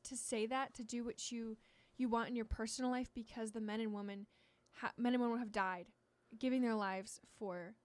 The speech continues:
our freedom. And that's, that's important to remember. We have to honor,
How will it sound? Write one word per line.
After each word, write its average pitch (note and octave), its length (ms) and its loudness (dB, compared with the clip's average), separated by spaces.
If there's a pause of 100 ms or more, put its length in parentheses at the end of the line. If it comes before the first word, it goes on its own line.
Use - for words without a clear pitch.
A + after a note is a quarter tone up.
our G#3 160 -2
freedom. - 480 -8
And A3 220 2
that's, G#3+ 460 2 (680)
that's D4+ 240 4
important D#4+ 480 4
to C4+ 80 -4
remember. B3+ 340 2
We A3+ 120 0
have B3 240 -6
to C#4+ 140 -10
honor, A#3+ 480 2